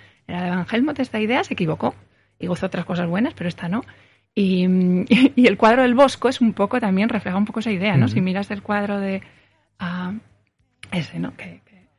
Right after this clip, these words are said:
Speaker 1: ah, que tiene así como las cosas del demonio, son siempre como serpientes gusanos y se arrastran, ¿no? Pero los gusanos en concreto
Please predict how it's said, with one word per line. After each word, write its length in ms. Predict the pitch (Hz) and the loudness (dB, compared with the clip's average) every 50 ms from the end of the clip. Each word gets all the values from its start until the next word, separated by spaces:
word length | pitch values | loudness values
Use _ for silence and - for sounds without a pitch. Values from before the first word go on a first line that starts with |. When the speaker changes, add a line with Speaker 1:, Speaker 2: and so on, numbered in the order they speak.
| _ _ _ _ _ _ _ - | _ _ _ _ _ _ _ -6
Speaker 1:
ah, 340 | 180 175 170 165 170 170 - | -4 -4 -2 -4 -4 -6 -8
que 120 | - - | -12 -14
tiene 180 | - 185 180 185 | -10 -8 -8 -8
así 160 | 185 - 226 | -6 -8 -8
como 220 | - - 180 170 - | -8 -8 -10 -10 -8
las 140 | - - | -10 -10
cosas 300 | - - 196 - 214 208 | -8 -8 -8 -6 -6 -6
del 160 | 190 196 190 190 | -6 -6 -6 -4
demonio, 460 | 202 190 202 220 226 226 226 240 226 | -2 0 0 2 2 2 2 2 2
son 160 | 226 226 196 | 0 -2 -2
siempre 300 | 185 214 208 196 240 233 | 0 -2 -2 -2 -2 -4
como 540 | 226 - 202 190 190 190 185 180 180 180 202 | -2 -2 -2 0 0 0 -2 -2 -4 -6 -6
serpientes 500 | - - 190 - - 196 196 196 220 214 | -8 -10 -10 -8 -4 -4 -2 -2 -2 -2
gusanos 420 | 214 208 185 - 202 214 233 247 240 | -2 -2 -2 0 2 2 4 4 2
y 60 | 226 | 0
se 80 | - 185 | 0 0
arrastran, 480 | 170 180 196 196 - - 190 170 165 | -2 -2 -2 -4 -4 -4 -4 -4 -2
¿no? 140 | 185 226 277 - - - _ _ _ _ _ _ _ _ _ - | -2 -2 -4 -6 -10 -20 _ _ _ _ _ _ _ _ _ -2
Pero 280 | 208 196 190 190 190 196 | 0 2 2 4 4 4
los 160 | 196 196 190 | 4 4 4
gusanos 360 | 208 185 202 220 220 240 240 | 2 2 4 4 6 6 6
en 120 | 262 269 254 | 6 6 6
concreto 500 | 262 269 262 - 294 294 285 - 349 | 6 4 4 4 2 0 2 4 2